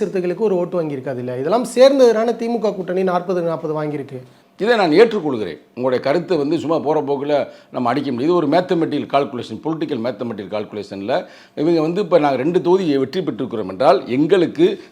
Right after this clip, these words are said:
Speaker 2: தி மு க ஓட்டு, அதே நேரத்துல கம்யூனிஸ்ட் ஓட்டு, காங்கிரஸ் ஓட்டு,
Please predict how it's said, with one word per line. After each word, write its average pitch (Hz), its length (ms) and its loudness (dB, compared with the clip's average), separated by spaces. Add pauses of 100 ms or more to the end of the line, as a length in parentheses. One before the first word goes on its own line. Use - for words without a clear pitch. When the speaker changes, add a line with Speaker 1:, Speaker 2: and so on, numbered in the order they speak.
Speaker 2:
தி 185 160 0
மு 185 160 0
க 165 160 8
ஓட்டு, 202 480 4 (520)
அதே 160 220 6
நேரத்துல 180 260 4
கம்யூனிஸ்ட் 180 440 4
ஓட்டு, 196 480 4 (260)
காங்கிரஸ் 202 540 8
ஓட்டு, 202 480 4